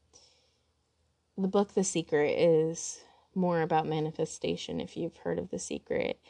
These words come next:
It's saying, "I will," you know, it's kinda putting that essence out there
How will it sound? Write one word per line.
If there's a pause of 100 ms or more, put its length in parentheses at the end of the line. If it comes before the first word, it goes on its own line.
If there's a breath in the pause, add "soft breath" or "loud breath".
(340 loud breath)
It's
saying, (100)
"I
will," (300)
you
know,
it's
kinda
putting
that
essence
out
there